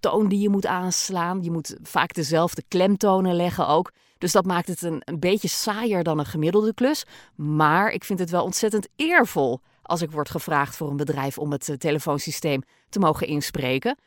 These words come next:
Want ja, eh, dan ben je vaak toch een, een eerste kennismaking met de klant van dat bedrijf. Dus ja, dat vind ik echt wel een eer om daarvoor gevraagd te worden.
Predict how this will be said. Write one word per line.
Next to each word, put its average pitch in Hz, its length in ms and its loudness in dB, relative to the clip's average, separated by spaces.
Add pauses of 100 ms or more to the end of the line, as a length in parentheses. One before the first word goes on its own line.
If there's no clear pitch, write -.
(300)
Want 185 220 -2
ja, 208 200 4
eh, - 220 -6
dan 180 120 -2
ben 196 120 0
je 185 80 0
vaak 170 260 -2
toch - 160 -6
een, 151 140 -4
een 160 160 -2
eerste 175 560 -2
kennismaking 220 840 0
met 165 280 -2
de 180 80 -4
klant 165 320 -4
van 175 140 -4
dat 131 140 -2
bedrijf. 247 480 0 (200)
Dus 180 240 -2 (120)
ja, 180 160 -2
dat 156 160 -6
vind 220 160 0
ik 196 80 -4
echt - 160 -6
wel 185 80 -2
een 180 160 -2
eer 185 80 0
om 170 80 0
daarvoor 156 320 -2
gevraagd 151 440 -4
te 147 100 -8
worden. 127 300 -4